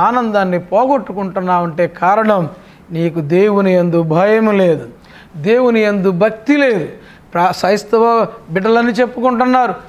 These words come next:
క్రైస్తవ పేర్లు పెట్టుకుంటున్నారు. ఆ, ఒకని పేరేమో యోహాన్ అంటాడు, ఇంకొకటి పేరేమో యెషయా అంటారు, ఇంకొకటి పేరేమో యాకోబు అంటారు, ఇంకొక అమ్మగారి పేరు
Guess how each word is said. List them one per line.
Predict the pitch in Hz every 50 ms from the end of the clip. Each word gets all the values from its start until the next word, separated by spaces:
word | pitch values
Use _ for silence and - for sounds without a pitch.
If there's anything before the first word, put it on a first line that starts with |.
| - - _ -
క్రైస్తవ | - 185 202 214 214 214 - 233 240
పేర్లు | 233 233 - 240 247 247 262 254
పెట్టుకుంటున్నారు. | 226 262 262 190 - 226 277 269 226 233 269 269 269 277 277 269 247 214 - - - - - - - - 185
ఆ, | 190
ఒకని | 196 196 180 196 190
పేరేమో | 185 190 202 196 196 190 196 196 190 196 196 196
యోహాన్ | 190 190 196 208 190 214 233 233 240 247
అంటాడు, | 247 208 226 254 240 202 160 - - - - - - 196
ఇంకొకటి | 220 202 208 196 196 190 170
పేరేమో | 185 190 185 190 190 190 190 190 190 196 196
యెషయా | 190 185 175 - - 226 233 240 247
అంటారు, | 247 247 247 247 214 247 247 240 208 160 - - - - - -
ఇంకొకటి | 220 247 208 226 214 208 202 190
పేరేమో | 190 196 196 202 202 196 196 202
యాకోబు | 196 185 180 185 208 - - 240 240 233 247
అంటారు, | 247 247 226 196 254 247 226 180 147 - - - - -
ఇంకొక | 208 220 208 208 214 185
అమ్మగారి | 202 196 196 196 190 202 196 196 190
పేరు | 170 190 196 190 196 202 208